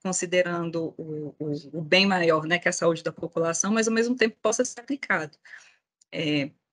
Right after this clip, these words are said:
tanto pensando na, na questão da fiscalização, por conta das visas, é, é, de permitir, de fato, que o, que o acesso seja ampliado, né, considerando todas essas questões que a gente colocou.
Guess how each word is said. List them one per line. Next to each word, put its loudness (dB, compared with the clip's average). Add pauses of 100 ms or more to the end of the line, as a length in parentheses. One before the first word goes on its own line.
(280)
tanto 2
pensando -2
na, -2
na -2
questão -2
da 4
fiscalização, -4
por -8
conta -6
das -6
visas, -6 (440)
é, 2 (160)
é, -8 (840)
de -4
permitir, 4
de -4
fato, 2
que -20
o, -2 (480)
que -4
o 2
acesso 0
seja -2
ampliado, -4
né, -6
considerando -4
todas -4
essas -2
questões -4
que -6
a -2
gente -10
colocou. -2